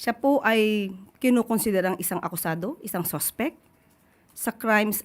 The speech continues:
against humanity, particularly murder,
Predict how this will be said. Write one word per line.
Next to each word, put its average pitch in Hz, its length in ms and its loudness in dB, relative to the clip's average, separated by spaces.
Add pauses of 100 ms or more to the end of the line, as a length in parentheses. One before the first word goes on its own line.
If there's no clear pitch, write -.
against 185 480 0
humanity, 208 640 2 (560)
particularly 240 1120 2 (400)
murder, 208 640 8